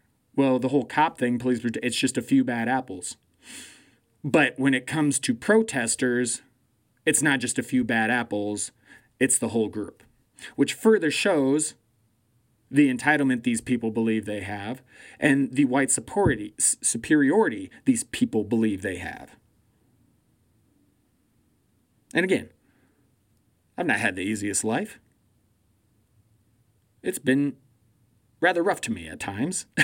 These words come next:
<laughs> Some of it self-inflicted, the rest of it not. But when it comes down to it, it, none of it has ever had anything to do with my skin. With the color of my skin.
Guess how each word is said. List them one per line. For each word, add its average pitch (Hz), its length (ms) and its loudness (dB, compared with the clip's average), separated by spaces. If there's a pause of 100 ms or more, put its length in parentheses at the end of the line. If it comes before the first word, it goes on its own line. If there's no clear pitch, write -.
(180)
<laughs> - 360 -6
Some 233 220 4
of 190 80 0
it - 80 -2
self-inflicted, 147 840 2 (1160)
the 156 100 6
rest 123 200 2
of 147 80 2
it 147 80 0
not. 101 300 -8 (920)
But 147 80 6
when 151 120 2
it 147 100 -2
comes 226 380 2
down 175 520 -2 (100)
to 151 180 4
it, - 240 -8 (2750)
it, - 280 2 (260)
none 175 240 4
of 131 80 -4
it 123 220 -4 (180)
has 131 260 0
ever 147 340 0
had 170 160 2
anything 175 400 0
to 196 100 0
do 156 260 0
with - 140 -2
my 196 80 -6
skin. 214 420 -2 (1300)
With 226 100 2
the 233 80 2
color 226 200 4
of 220 40 2
my 226 80 4
skin. 220 400 2